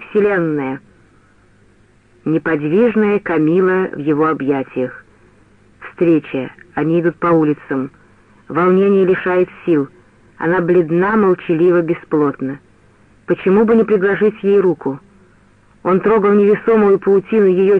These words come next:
тела, пока не коснулся руки, которую искал, но там был пустой рукав. В телеграфных проводах. Когда смотришь на телеграфные провода, теряешь ощущение времени. Но вот из домишка в еврейском переулке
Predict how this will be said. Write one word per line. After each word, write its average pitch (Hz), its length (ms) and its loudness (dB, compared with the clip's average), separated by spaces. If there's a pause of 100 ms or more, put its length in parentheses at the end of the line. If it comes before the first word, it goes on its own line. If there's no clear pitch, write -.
(120)
тела, 202 320 0 (340)
пока 196 280 -2
не 208 100 2
коснулся 202 560 -2
руки, 202 260 0
которую 214 580 0
искал, 165 520 -4 (400)
но 180 100 0
там 208 320 -2
был 196 160 2
пустой 185 460 -2
рукав. 165 360 -2 (2000)
В - 200 -20
телеграфных 180 720 -2
проводах. 156 640 -6 (760)
Когда 175 280 -2
смотришь 185 400 -2
на 180 80 -2
телеграфные 175 600 -2
провода, 175 500 -2 (360)
теряешь 180 380 2
ощущение 185 640 -2
времени. 160 560 2 (680)
Но 175 140 0
вот 196 180 0
из 190 120 2
домишка 190 680 0
в - 140 -8
еврейском 180 540 0
переулке 180 680 0